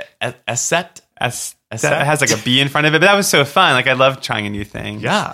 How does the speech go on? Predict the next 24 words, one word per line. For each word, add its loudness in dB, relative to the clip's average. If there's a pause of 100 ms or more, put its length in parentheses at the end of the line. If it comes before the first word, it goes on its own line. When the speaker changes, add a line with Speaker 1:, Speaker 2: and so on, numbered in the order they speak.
Speaker 1:
it 0
was -2
cool. -12
Like, -4
yeah, -4
being -8
on -12
the -10
counter -8
there -8
and -12
good -8
wine -4
bar. -4 (280)
But 0
wait, 0
did -2
I 2
tell -2
you -2
about 0
my 0
Blair's -2
date? -6